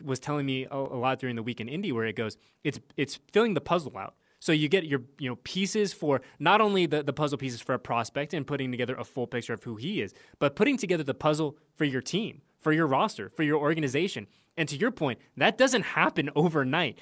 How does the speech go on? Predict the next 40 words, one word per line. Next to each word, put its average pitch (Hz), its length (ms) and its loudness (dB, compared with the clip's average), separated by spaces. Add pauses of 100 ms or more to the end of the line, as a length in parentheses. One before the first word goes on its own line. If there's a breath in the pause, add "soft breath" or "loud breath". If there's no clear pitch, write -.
(180 soft breath)
That 160 160 6
is 160 100 2
not, 185 140 0
you're 170 100 2
not 277 140 4
putting 247 180 2
together 190 320 6
a 143 60 2
two 214 240 -4
thousand 180 340 4
piece 160 220 0
puzzle 180 340 2
in 123 60 -2
twenty-four 147 480 0
hours 127 300 4 (220 soft breath)
unless 156 240 2
you're 165 80 0
some 175 160 0
kind 165 200 2
of 127 80 -6
madman. 131 500 2 (420)
So 208 140 6
the 180 120 6
reality 208 580 6
is 175 200 4 (280 soft breath)
there 175 180 4
is 143 120 0
so - 380 2
much 269 280 2
to 240 100 0
do 165 300 2
on 135 220 0
this 131 200 -4
list 110 280 -6 (180)
for 143 120 -2
Dave 131 220 0
Ziegler 110 280 -2
and 101 80 -8
Josh 98 220 -8
McDaniels. 104 440 -12